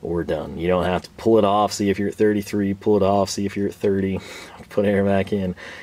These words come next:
You just go by the gauge. It's an awesome thing. Hose is actually decent length. Again, twelve inches here. Now, something I'm disappointed by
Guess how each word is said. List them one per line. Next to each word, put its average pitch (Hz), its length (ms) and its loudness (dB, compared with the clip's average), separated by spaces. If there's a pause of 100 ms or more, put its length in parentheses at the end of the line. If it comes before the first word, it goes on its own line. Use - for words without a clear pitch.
(100)
You 82 100 -8
just 87 220 -4
go 92 200 4
by 92 220 2
the 87 80 -4
gauge. 82 380 -4
It's - 240 -14
an 78 60 -12
awesome 80 460 -8
thing. 80 320 -12 (960)
Hose 208 460 2
is 190 140 2
actually 220 520 4
decent 120 580 -2
length. 156 280 0
Again, 101 380 4
twelve 117 360 6
inches 110 300 0
here. 92 220 0
Now, 95 160 2
something 151 500 0
I'm 120 480 0
disappointed 120 800 0
by 82 440 -4